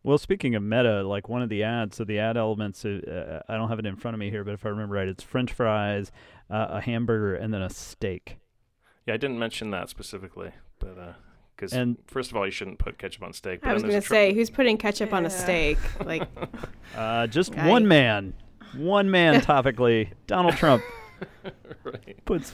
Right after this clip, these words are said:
Speaker 1: ketchup on his
Speaker 3: Uh.
Speaker 1: well-done steak. And I remember when I saw it, I was just like, "This steak is really undercooked," 'cause it is, like, a beautiful medium rare steak, and, uh, our president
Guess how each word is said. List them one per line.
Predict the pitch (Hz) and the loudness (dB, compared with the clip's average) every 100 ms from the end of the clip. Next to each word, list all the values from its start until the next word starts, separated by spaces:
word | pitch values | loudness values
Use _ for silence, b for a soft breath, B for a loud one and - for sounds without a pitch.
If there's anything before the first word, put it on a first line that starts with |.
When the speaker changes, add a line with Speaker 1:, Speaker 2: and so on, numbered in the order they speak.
| - | -4
Speaker 1:
ketchup | - 175 - 160 | 2 4 6 8
on | 156 | 8
his | 143 143 123 | 8 6 4
Speaker 3:
Uh. | - 139 | 0 6
Speaker 1:
well-done | 147 151 143 143 | 8 10 8 6
steak. | - 143 - B B | 2 0 0 B B
And | 127 | 2
I | |
remember | 143 147 | 6 6
when | 147 | 6
I | 135 | 6
saw | 123 156 139 | 4 4 6
it, | |
I | 127 | 6
was | 127 - | 4 0
just | 123 - | -6 -2
like, | 120 107 98 - b b b b _ | 2 2 0 -8 b b b b _
"This | 127 143 | -2 -2
steak | - 135 127 | 2 2 4
is | 120 98 | 2 0
really | 113 113 | 0 2
undercooked," | - 104 101 - 107 101 - - - | 0 -2 -6 -6 -6 -6 -10 -14 -2
'cause | 113 104 | 0 0
it | - 110 | -4 -6
is, | 107 | -2
like, | 117 113 | 0 -2
a | |
beautiful | 104 110 110 120 | 0 0 0 -2
medium | 107 104 98 101 | -2 -4 -4 -6
rare | 98 | -6
steak, | 95 - 95 92 - | -6 -6 -6 -6 -10
and, | 98 92 90 87 - _ - | -10 -8 -8 -10 -14 _ -10
uh, | 95 92 | -8 -8
our | - 95 | -6 -6
president | - 120 110 117 107 | 0 0 0 -4 -4